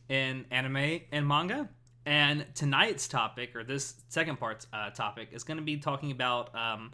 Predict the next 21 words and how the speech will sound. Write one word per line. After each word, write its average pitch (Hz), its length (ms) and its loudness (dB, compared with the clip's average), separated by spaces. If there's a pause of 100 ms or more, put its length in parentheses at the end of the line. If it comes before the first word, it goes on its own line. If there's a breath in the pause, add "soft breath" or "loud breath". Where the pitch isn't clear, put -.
(160)
L 156 140 6
G 160 160 2
B 143 160 2
T 135 600 0 (120)
topics 135 580 2
and 131 280 -8
themes 120 560 -6 (180)
as 147 140 4
they 156 80 2
relate 135 320 2
to - 120 -10
anime, 123 440 0
manga, 120 500 -2
and 151 300 0
otaku 127 500 0
culture 120 540 -8
in 120 180 -14
general. 110 420 -6 (220)
Um, 107 460 0 (580)
now, 147 400 8
uh, 131 100 -4